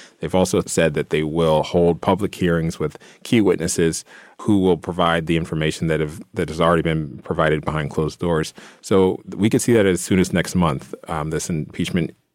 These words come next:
process has been moving r-, very rapidly. Democrats have said that they've built the majority of their case, even though there's been some obstruction from the White House, who does, has not wanted to participate in this process.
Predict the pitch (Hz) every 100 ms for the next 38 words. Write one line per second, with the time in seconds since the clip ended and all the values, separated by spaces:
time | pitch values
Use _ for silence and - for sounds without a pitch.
0 | - 82 - 82 80 73 76 80 82 78
1 | 73 87 - 98 92 85 82 85 78 80
2 | 78 - - - - 110 107 98 92 85
3 | 92 85 82 87 85 87 76 - - 85
4 | 85 92 92 87 85 80 80 76 85 82
5 | - 80 82 80 80 80 - 82 80 92
6 | 82 - - - - - - 107 - 95
7 | 90 87 82 98 90 90 82 87 80 78
8 | - 78 73 82 87 80 82 82 73 -
9 | 73 - 82 85 - 85 71 80 - 87
10 | 85 87 85